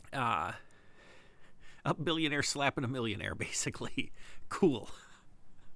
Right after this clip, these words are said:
Great world we live in, right? Um, unless I think of something while I talk, I think,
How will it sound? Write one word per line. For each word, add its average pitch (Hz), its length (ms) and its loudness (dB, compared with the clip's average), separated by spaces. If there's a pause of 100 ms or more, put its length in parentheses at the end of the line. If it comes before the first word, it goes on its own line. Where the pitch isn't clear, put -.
(1400)
Great 160 260 10
world 143 240 6
we 123 120 6
live 120 220 6
in, 104 140 0
right? 123 280 4 (2000)
Um, 190 400 6 (2500)
unless 240 380 6
I 190 60 6
think 214 220 6
of 170 80 2
something 147 320 6
while 143 200 2
I 110 80 2
talk, 120 460 2
I 113 80 0
think, - 440 -2